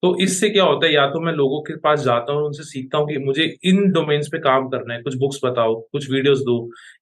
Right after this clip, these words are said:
या फिर मैं खुद YouTube पे बैठता हूँ और उस चीज़ को सीखना शुरू करता हूँ। तो इस चीज़ ने मुझे वो पावर दी कि कैसे मैं कुछ नया सीखूं दो दिन में, बहुत बेसिक सीखूं जितना मुझे चाहिए और मैं उस पे काम करने लग जाऊं।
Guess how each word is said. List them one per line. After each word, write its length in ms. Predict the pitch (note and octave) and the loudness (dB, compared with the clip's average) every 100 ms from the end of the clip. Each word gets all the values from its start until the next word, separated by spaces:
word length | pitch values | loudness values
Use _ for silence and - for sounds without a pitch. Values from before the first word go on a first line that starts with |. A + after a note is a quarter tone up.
| C3+ | 0
या 120 | C#3+ | 2
फिर 160 | D3 D#3+ | 0 -2
मैं 160 | D#3 | -4
खुद 180 | - E3 D3 | -4 -4 -2
YouTube 320 | C#3+ C#3+ C3+ | -2 -2 0
पे 80 | D3 | 2
बैठता 360 | C3 B2+ C3 | 4 2 0
हूँ 80 | C#3 | 2
और 120 | C3+ | 2
उस 220 | B2+ B2+ - | 0 -4 -8
चीज़ 140 | C#3 | -6
को 240 | C#3+ D3 - | -2 -2 -2
सीखना 480 | - E3 D#3+ D#3 | -4 -4 0 -2
शुरू 220 | D3+ B2 A#2+ | 0 0 0
करता 280 | A2 - | -6 -10
हूँ। 100 | - - _ _ _ _ _ | -18 -20 _ _ _ _ _
तो 120 | - G3 | -2 0
इस 240 | F#3+ - | 0 2
चीज़ 240 | F#3 F#3 | 2 4
ने 60 | F#3 | 4
मुझे 240 | F3+ D#3+ | 4 2
वो 180 | E3 D#3 | 0 0
पावर 320 | - B2+ C#3 | 2 4 2
दी 120 | C3 C#3 | 0 -6
कि 180 | E3+ D#3+ | -4 0
कैसे 380 | B2+ B2+ D#3+ - C#3 | 0 0 -6 -8 -4
मैं 240 | D#3 E3 | -2 -2
कुछ 240 | F3 - | -4 -2
नया 280 | C#3 C#3 E3 | 0 2 2
सीखूं 420 | - D#3 D#3 E3+ | 0 -4 -2 -2
दो 240 | B2+ D3 C#3+ | 0 2 2
दिन 180 | C#3 C3 | 0 -2
में, 220 | A#2 B2 _ _ - | -6 -10 _ _ -14
बहुत 420 | C3 A#2+ D#3+ F3+ | -8 -4 0 2
बेसिक 340 | D3+ C#3+ C#3+ - | 2 0 -2 -6
सीखूं 280 | C#3+ C#3+ | -6 -4
जितना 260 | C3+ C3 C#3+ | -6 -2 0
मुझे 220 | C3+ C3+ | 0 0
चाहिए 440 | C3+ C3 A#2 B2+ B2+ - - _ | 0 0 2 0 -2 -12 -20 _
और 180 | D#3+ E3 | 0 2
मैं 80 | E3+ | 0
उस 100 | E3 | -2
पे 160 | F3+ | -2
काम 240 | F3 C3+ C3 | 0 0 0
करने 240 | B2+ A2+ | -2 -4
लग 140 | G#2+ - | -6 -10
जाऊं। 180 | G#2+ | -14